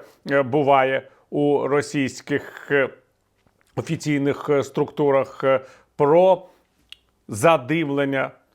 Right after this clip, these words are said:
вантажного потягу у Північно-Муйському тунелі. Однак повідомлення Східно-Сибірської залізниці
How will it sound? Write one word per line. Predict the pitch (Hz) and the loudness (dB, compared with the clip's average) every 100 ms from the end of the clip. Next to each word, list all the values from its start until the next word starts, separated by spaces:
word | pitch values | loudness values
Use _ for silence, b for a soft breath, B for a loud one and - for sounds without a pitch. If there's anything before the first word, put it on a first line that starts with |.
| _ | _
вантажного | 117 143 - 143 127 113 120 131 | -2 -2 0 0 0 -4 -2 -2
потягу | 147 160 160 135 147 B | -2 -4 -2 -2 -4 B
у | - 151 151 139 B B - | -4 -2 0 -2 B B -4
Північно-Муйському | 170 151 156 135 - 151 143 151 151 139 117 - 127 131 | -4 -2 -4 -6 -6 -4 -4 -4 -4 -4 -6 -8 -4 -4
тунелі. | 131 147 135 95 - - _ - | -4 -4 -2 -4 -6 -20 _ -6
Однак | 143 170 156 - | -2 0 -2 -6
повідомлення | - 160 156 143 165 143 123 113 110 104 b b b b b _ _ _ _ _ _ _ _ _ _ | -2 0 0 -2 0 0 -2 -2 -4 -6 b b b b b _ _ _ _ _ _ _ _ _ _
Східно-Сибірської | - - 165 120 127 - - 147 147 - - 139 | -16 -4 -4 -2 -8 -8 -6 -2 -2 -4 -2 -2
залізниці | 113 143 143 170 214 - - | 0 -2 -4 -4 -6 -8 -14